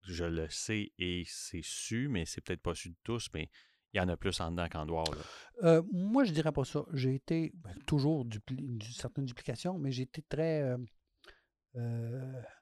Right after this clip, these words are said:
Speaker 2: j'ai pas été un ardent consommateur à l'intérieur. Au contraire, je me suis tenu le plus loin possible de tout ça.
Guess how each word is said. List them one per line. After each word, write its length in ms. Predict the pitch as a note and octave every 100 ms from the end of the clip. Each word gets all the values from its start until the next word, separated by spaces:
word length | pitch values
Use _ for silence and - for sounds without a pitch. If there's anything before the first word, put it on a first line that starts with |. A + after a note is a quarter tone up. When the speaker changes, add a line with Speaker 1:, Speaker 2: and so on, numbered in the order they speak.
| _ _ _ _ _ _ _ _ _ _ -
Speaker 2:
j'ai 140 | C#3+
pas 140 | F#3
été 140 | E3 E3
un 140 | C#3
ardent 300 | B2+ B2 B2+ A#2+
consommateur 560 | B2+ - A2+ A2 A#2+
à 160 | B2 B2
l'intérieur. 540 | C3+ B2 A#2 A#2+ A2+
Au 80 | E3
contraire, 460 | - C3+ - B2+ C3
je 80 | B2+
me 80 |
suis 260 | B2 - C#3
tenu 260 | - D3 D3
le 160 | C#3
plus 180 | B2 C#3+
loin 320 | C3+ A#2+ C3+
possible 460 | A#2+ G2+ - A#2 G2+
de 80 | G2+
tout 160 | -
ça. 140 | -